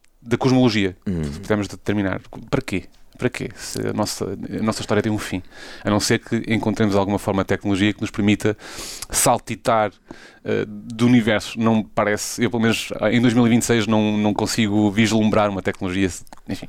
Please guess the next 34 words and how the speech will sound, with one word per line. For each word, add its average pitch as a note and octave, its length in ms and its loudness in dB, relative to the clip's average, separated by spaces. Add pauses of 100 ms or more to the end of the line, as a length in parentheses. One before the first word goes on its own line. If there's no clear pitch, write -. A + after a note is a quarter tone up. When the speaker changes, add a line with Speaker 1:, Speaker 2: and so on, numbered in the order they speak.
(140)
Speaker 1:
semelhante F#2+ 380 0
a F#2+ 40 4
essa, F#2+ 240 0 (520)
se - 120 -4
quer G2+ 120 2
que - 80 -4
isso - 100 -4
fosse - 160 -4
possível. - 320 -6 (640)
Ou A#2 80 2
fabricar G2+ 540 2
outros F#2 180 -8
universos, F2+ 540 0
ou G2 160 2 (260)
simulações, G#2 920 2
e, F#2 200 0 (140)
enfim. - 160 -6 (840)
Esse C3+ 200 4
é - 20 6
o E3+ 40 -2
lado F3 140 2
mais D#3+ 160 2
belo D3 300 2
da D3 140 2
cosmologia, C#3+ 500 4
é - 20 6
o A#2+ 40 6
lado B2 160 2
filosófico. B2+ 680 0
É, C#3 340 2
é C#3 40 2
como D#3 160 2
eu D#3 60 6
referia, C#3 600 2